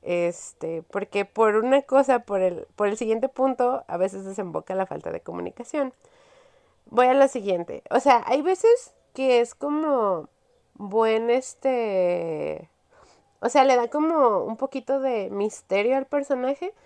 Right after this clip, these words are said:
Por ejemplo, en, en el libro de, aquí va un spoiler de un libro que no les he reseñado,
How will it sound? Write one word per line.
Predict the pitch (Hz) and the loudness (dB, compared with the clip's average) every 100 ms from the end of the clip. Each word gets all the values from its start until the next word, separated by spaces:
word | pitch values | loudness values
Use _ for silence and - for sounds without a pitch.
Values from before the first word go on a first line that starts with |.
| _ _ - | _ _ -4
Por | 226 | -2
ejemplo, | 214 226 226 214 196 | 0 -2 -2 -2 0
en, | 190 196 - | -2 -4 -6
en | 202 208 | -6 -4
el | 208 | -2
libro | 208 208 240 | -4 -2 -2
de, | 262 247 220 190 180 170 - | 0 -2 0 0 0 -2 -4
aquí | 190 208 | -8 -4
va | 208 214 | -2 -2
un | 226 | -2
spoiler | - 202 202 208 226 _ - | -4 -8 -6 -10 -14 _ -6
de | 185 | -4
un | 185 | -2
libro | 196 196 196 | -4 -6 -6
que | 185 | -6
no | 175 | -6
les | 190 | -6
he | 185 | -6
reseñado, | 185 175 165 160 | -6 -6 -6 -6